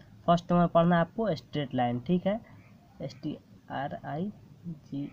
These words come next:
S T, straight line, ठीक है। अब देखिए, यहाँ पे second में हम लोगों को पढ़ना है circle, ठीक है, सेकंड में पढ़ना है आपको circle,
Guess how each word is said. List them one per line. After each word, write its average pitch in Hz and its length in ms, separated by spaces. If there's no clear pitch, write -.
S 131 320
T, 127 160
straight 185 520
line, 123 380
ठीक 175 280
है। 190 160
अब 156 140
देखिए, 120 420
यहाँ 160 340
पे 202 200
second 202 360
में 208 100
हम 202 120
लोगों 202 200
को - 80
पढ़ना 196 320
है 196 180
circle, 131 500
ठीक 185 280
है, 220 180
सेकंड 196 280
में 196 140
पढ़ना 190 200
है 185 60
आपको 180 160
circle, 185 420